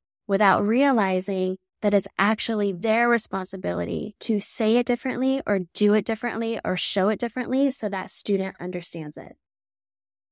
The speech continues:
Number four, do you have the ability to truly support your students after they train with you?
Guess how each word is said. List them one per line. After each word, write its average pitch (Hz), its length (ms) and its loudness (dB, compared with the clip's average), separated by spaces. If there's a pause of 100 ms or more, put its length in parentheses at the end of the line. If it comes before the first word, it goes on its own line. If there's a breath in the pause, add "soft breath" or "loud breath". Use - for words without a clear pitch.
Number 247 360 8
four, 185 580 -4 (300)
do 240 160 4
you 277 300 8
have 220 540 0
the 196 160 4
ability 185 720 -2
to - 140 -4
truly 240 480 2
support 196 640 -2
your 190 240 -6
students 185 760 -6
after 190 440 -4
they 185 120 -2
train 185 340 -10
with - 200 -16
you? 202 240 -10